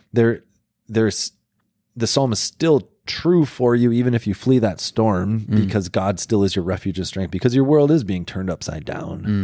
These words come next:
Speaker 2: Mm.
Speaker 1: Uh, the waters are roaring and foaming and coming, um, and God is your,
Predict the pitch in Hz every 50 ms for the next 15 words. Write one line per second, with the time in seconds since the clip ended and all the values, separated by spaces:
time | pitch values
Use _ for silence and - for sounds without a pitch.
0 | 95 95 95 - 90 95 90 92 95 95 101 107 110 120 117 117 127 139 139 127
1 | 104 95 98 98 98 95 98 95 95 92 90 - 104 101 95 92 92 92 92 90
2 | - - - 104 104 98 95 92 - - - - - - - - - - 101 98
3 | 95 90 92 80 - 110 104 92 110 110 120 139 135 107 85 80 92 87 80 78
4 | -